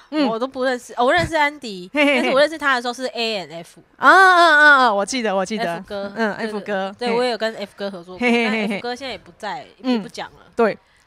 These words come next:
Speaker 2: 对。
Speaker 1: 就还是有这些很有才气的人不讲，算，算是可惜啦。
Speaker 2: 是啊，是啊。
Speaker 1: 对啊。
Speaker 2: 好。
Speaker 1: 嗯哼，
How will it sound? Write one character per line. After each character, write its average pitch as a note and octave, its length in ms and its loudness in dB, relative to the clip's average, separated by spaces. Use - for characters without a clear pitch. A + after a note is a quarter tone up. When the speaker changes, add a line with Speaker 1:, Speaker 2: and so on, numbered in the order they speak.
Speaker 2:
对。 G3 140 -12
Speaker 1:
就 A3+ 180 2
还 A3 120 0
是 D4 100 -2
有 A#3+ 140 4
这 A3+ 100 0
些 G#3+ 460 0
很 G3+ 240 -6
有 G3 260 -2
才 E3+ 240 -8
气 F#3+ 220 -8
的 F3+ 120 -4
人 D#3+ 320 -12
不 A3+ 120 -4
讲， - 260 -10
算， G3 260 -6
算 A#3+ 160 -2
是 A3+ 80 -4
可 G3 220 -8
惜 D#3 260 -12
啦。 D#3 120 -6
Speaker 2:
是 F#3+ 240 -14
啊， F3 180 -8
是 - 80 -18
啊。 - 40 -18
Speaker 1:
对 G3 200 2
啊。 E3 540 -2
Speaker 2:
好。 F#3 320 0
Speaker 1:
嗯 D4 80 -8
哼， - 0 -